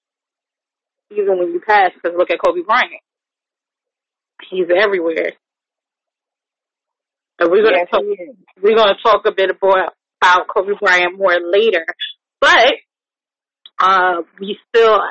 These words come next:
Speaker 1: with the Oscars, while at the Independent Spirit Awards, Adam Sandler, he took the comedic route towards the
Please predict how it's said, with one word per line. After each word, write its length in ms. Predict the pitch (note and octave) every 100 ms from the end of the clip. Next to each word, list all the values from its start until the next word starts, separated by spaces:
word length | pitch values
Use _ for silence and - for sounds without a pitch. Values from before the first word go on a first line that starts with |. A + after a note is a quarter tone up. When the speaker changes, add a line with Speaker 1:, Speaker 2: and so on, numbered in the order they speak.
| G3
Speaker 1:
with 120 | -
the 80 | -
Oscars, 600 | F3 G3 G3+ - F#3 F#3
while 360 | F#3+ F3 F#3 G3+ -
at 260 | F#3 F3+ F#3 -
the 200 | F#3 F#3+
Independent 680 | G3 A3+ A3+ A#3+ G#3+ G#3+ - _
Spirit 300 | A3 G3+ F#3+
Awards, 520 | F#3 F3 F3 F3 G3+ _ _ - - - -
Adam 300 | F3+ F3 A#3 -
Sandler, 460 | A#3+ A3+ G3+ G3 G#3
he 140 | A3+ -
took 120 | A3+
the 80 | A3+ -
comedic 280 | B3+ C4 B3
route 440 | A3 G3 F3+ G3+ - _ _ -
towards 440 | B4+ G4 G#3 G#3 G3+
the 100 | G#3+